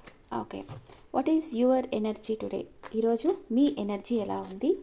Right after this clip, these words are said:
ఈరోజు ఏమేం జరగబోతున్నాయి? మీరెక్కడికో వెళ్ళాలనుకుంటున్నారు,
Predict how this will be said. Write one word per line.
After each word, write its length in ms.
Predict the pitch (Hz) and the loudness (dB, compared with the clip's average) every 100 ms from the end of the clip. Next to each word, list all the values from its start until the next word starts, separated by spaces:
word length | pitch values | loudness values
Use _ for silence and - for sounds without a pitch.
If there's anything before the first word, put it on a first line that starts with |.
| - - - - - 220 | -8 -20 -20 -20 -10 -4
ఈరోజు 440 | 214 220 214 214 - | -2 -2 -2 -6 -6
ఏమేం 260 | 208 233 233 | -2 -2 -2
జరగబోతున్నాయి? 680 | 190 190 196 196 - 196 196 - - - - - - - - - - - - - - - - - - - - - - - - - - - - - - | -4 -8 -10 -10 -10 -10 -10 -12 -20 -20 -20 -18 -20 -20 -20 -20 -20 -20 -20 -20 -20 -20 -20 -20 -20 -20 -20 -20 -20 -20 -20 -20 -20 -18 -18 -18 2
మీరెక్కడికో 920 | 247 285 262 262 277 277 294 294 294 294 - - - - _ _ - _ _ - - _ - | 8 8 8 6 2 6 8 8 6 2 -6 -20 -20 -20 _ _ -20 _ _ -20 -20 _ 2
వెళ్ళాలనుకుంటున్నారు, 1120 | 247 254 294 269 254 240 240 240 233 262 247 | 4 6 6 6 6 4 4 4 6 4 2